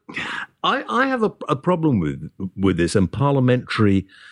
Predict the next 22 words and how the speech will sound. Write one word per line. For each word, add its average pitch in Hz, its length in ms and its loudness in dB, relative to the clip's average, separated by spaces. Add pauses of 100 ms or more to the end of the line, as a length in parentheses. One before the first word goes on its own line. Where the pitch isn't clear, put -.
(180)
privilege 92 460 0
I 73 120 0
have 87 140 0
a 78 60 0
problem 80 340 0
with 73 160 2
as 76 120 -2
well, 85 180 2
because 120 440 0 (800)
if 214 500 0 (160)
you 156 340 4
mention 101 840 0
somebody 82 720 0
that 87 200 -2
you 113 140 2
would 104 160 2
be 95 140 0
sued 92 720 -2 (600)
for 101 140 0
mentioning 82 680 0 (960)
in 90 260 2
Parliament, 85 720 -2